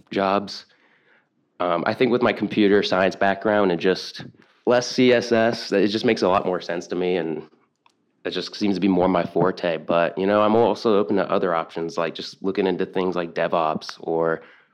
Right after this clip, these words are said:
project management. But, I mean, I'm, I'm also really would like a, you know, a good team and a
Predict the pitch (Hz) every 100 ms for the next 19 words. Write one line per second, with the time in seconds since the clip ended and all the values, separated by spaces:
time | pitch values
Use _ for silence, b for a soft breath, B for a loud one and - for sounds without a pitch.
0 | - 92 92 92 90 85 85 80 87 78
1 | 78 - _ b b b 90 98 92 92
2 | 92 90 95 92 98 107 101 107 90 90
3 | 101 92 90 87 - 104 92 95 92 98
4 | 87 90 87 85 90 - 95 90 95 82
5 | 87 - b b b -